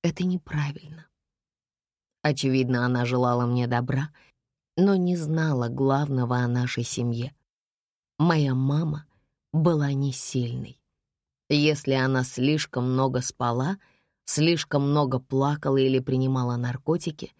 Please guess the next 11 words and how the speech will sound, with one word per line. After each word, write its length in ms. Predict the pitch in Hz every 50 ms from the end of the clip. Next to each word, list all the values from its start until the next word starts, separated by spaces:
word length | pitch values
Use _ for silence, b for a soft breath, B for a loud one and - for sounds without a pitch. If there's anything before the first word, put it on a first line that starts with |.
| _ _ _ _ _ _ _
то 160 | - 175 180
исключительно 960 | 170 151 - - 165 165 180 160 - - 196 214 202 - 185 175 175 165 160
из-за 220 | 156 139 139 151 135
того, 260 | 147 143 139 151 147
что 220 | 139 - - 131
папа 360 | 131 - - 156 156 151 - 135
не 160 | 135 131 131
оставил 460 | 127 131 - - 139 135 131 127 127
ей 220 | 127 120 127 127
достаточно 760 | 123 123 123 123 - - 120 120 - 127 - - - - 120 120
денег, 480 | 117 127 131 131 135 147 151 - -